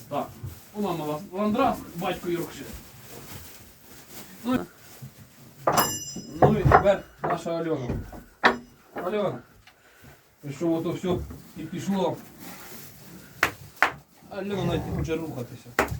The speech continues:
Злінивилася. Альона вже старша. Альоні ще трохи і будемо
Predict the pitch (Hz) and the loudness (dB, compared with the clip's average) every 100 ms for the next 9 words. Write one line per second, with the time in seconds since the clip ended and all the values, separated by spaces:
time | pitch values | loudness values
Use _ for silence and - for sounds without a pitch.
0 | - - - 139 170 190 196 190 180 175 | -10 -16 -10 -6 -4 0 0 0 -2 -2
1 | 185 - - 143 - - - - - 147 | -4 -6 -8 -8 -8 -18 -20 -18 -8 -6
2 | - 233 226 180 170 165 185 180 - 180 | -4 -2 0 0 -2 0 2 2 0 -4
3 | 131 120 113 113 110 - - - - - | -4 -4 -2 -4 -6 -12 -18 -20 -18 -18
4 | - - - - 151 175 175 170 180 170 | -16 -18 -16 -8 -4 -2 0 2 2 2
5 | 208 190 175 175 196 175 | 2 2 0 -2 -2 -2